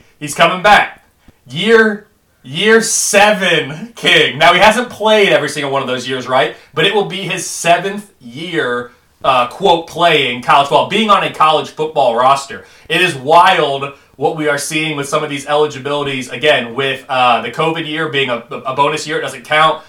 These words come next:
You have, you have normal red shirts, you have medical red shirts. We've got Harris coming back for a seventh year. Uh, U T S A gonna be right back in the mix again next year, you'd have to think, right?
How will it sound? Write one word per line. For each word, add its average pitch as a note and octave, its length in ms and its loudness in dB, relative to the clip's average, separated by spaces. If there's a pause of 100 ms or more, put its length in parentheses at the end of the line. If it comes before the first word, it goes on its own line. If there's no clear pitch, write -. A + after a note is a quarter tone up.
(180)
You C#3 160 -10
have, A#2+ 260 -2
you C3+ 120 -6
have B2+ 100 -4
normal F3+ 320 0
red D#3+ 180 -2
shirts, D#3+ 300 -6
you C3+ 80 -4
have A#2 120 -6
medical D#3 380 -2
red C#3 220 -2
shirts. C#3 420 -8 (160)
We've B2+ 180 -10
got D#3+ 160 2
Harris E3 320 -2
coming D3+ 280 -4
back C#3 260 -2
for C#3 140 -4
a - 40 -4
seventh C3+ 400 -4
year. B2+ 400 -6 (140)
Uh, A#2+ 320 -2
U C#3+ 100 -6
T D#3 220 -4
S D#3+ 180 2
A E3+ 320 -2
gonna C#3 200 -6
be C3+ 80 -6
right C#3+ 240 0
back D3 260 -4
in C#3+ 100 -4
the C#3 80 -8
mix C3+ 380 -8
again C3 320 -8
next B2+ 300 -8
year, C3 100 -10
you'd A#2+ 180 -10
have C3 260 -4
to A#2 80 -10
think, - 360 -6
right? A2+ 300 -6